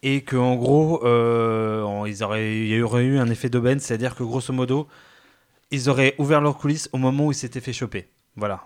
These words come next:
en gros, euh, ils savaient pas que les deux clichés allaient sortir en même temps. C'est ce que je me suis, ce que j'ai lu.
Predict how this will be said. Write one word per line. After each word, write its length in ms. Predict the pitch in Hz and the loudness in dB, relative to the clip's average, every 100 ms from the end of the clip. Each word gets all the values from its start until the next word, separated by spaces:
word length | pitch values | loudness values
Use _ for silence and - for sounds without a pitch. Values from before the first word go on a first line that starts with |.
| - | -10
en 100 | 110 | -6
gros, 320 | 107 113 127 117 | -2 2 6 6
euh, 160 | 110 | 4
ils 100 | 113 117 | -2 -2
savaient 260 | 135 127 | 0 0
pas 160 | 120 147 | 0 -2
que 120 | 127 | 0
les 120 | 117 | -4
deux 240 | 117 147 143 | 0 0 2
clichés 300 | 135 - 135 | -2 -2 -2
allaient 100 | 131 | -2
sortir 320 | 123 - 123 | -4 -2 0
en 20 | |
même 160 | 120 107 | 0 -2
temps. 140 | 104 | -6
C'est 160 | - 120 | -8 -10
ce 80 | - | -4
que 380 | 131 123 113 | 0 0 0
je 160 | 104 127 | -4 -6
me 80 | 127 | -6
suis, 600 | - 131 120 120 113 110 | -6 -6 -4 -4 -4 -6
ce 180 | - - | -8 -6
que 100 | 147 | -4
j'ai 120 | 135 | -2
lu. 140 | 113 | -2